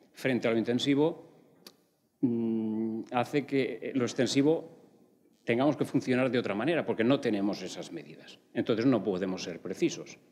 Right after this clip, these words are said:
No sé si con esto respondo. Esa es la ventaja que tenemos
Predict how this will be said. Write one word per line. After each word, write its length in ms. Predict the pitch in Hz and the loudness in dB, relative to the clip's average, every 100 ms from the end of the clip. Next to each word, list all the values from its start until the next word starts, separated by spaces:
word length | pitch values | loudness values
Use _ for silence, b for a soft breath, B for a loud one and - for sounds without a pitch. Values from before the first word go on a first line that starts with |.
| _ _ _ _ _ _ _ _ _ _ _ _ | _ _ _ _ _ _ _ _ _ _ _ _
No 100 | - | -10
sé 140 | 95 110 | -4 -4
si 120 | 113 | -2
con 140 | 120 | 0
esto 240 | 113 113 107 | -2 0 -2
respondo. 480 | 107 101 - - - B B B B | -2 -4 -6 -10 -10 B B B B
Esa 220 | - 135 | -4 0
es 40 | 147 | 2
la 120 | 160 | 4
ventaja 420 | 165 160 160 165 | 4 2 2 0
que 100 | 160 | -2
tenemos 420 | 127 127 139 156 | -2 0 0 -4